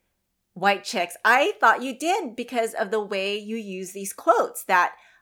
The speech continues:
I assumed you knew what they meant."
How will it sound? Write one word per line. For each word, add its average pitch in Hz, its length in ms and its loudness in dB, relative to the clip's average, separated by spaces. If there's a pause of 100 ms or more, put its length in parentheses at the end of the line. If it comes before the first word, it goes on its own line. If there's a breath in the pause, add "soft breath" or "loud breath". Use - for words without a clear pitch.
(180 soft breath)
I 226 200 6
assumed 190 640 -4 (160)
you 233 160 0
knew 233 200 2
what 202 160 -4
they 190 140 -4
meant." 180 480 -8